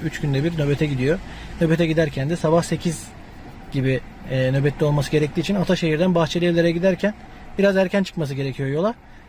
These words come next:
Yani erken çıktığı için de yol genelde boş oluyor. Sabit hızla seksen doksana sabitleyip,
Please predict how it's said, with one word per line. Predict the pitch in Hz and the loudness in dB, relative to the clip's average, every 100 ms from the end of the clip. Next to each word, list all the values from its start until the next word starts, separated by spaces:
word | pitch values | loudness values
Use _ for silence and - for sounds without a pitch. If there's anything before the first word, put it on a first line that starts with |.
| - | -6
Yani | 156 156 | -2 2
erken | 175 214 196 | 2 4 2
çıktığı | 190 175 | 0 -2
için | 170 | 0
de | 233 | 2
yol | 202 202 | 4 4
genelde | 196 185 190 196 | 4 2 2 2
boş | 208 170 | 0 -2
oluyor. | 143 202 | -2 -2
Sabit | 208 196 214 | 0 -2 -2
hızla | 185 147 180 - - - - - | -6 -4 -4 -6 -16 -18 -16 -8
seksen | - 175 190 170 | -6 -2 0 2
doksana | 165 - 165 | 2 0 -2
sabitleyip, | 160 165 151 156 170 | 0 0 -2 -6 -8